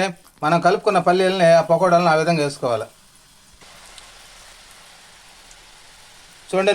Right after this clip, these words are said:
నూనె కాగితే ఆ విధంగా నురుగు వస్తుంది. చిన్న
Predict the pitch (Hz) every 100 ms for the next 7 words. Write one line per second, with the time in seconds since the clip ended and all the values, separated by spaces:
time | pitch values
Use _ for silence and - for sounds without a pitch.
0 | 190 220 196 190 175 175 175 202 190 196
1 | 185 170 131 123 - - - - - -
2 | - - - - - - - - - -
3 | - - - - 175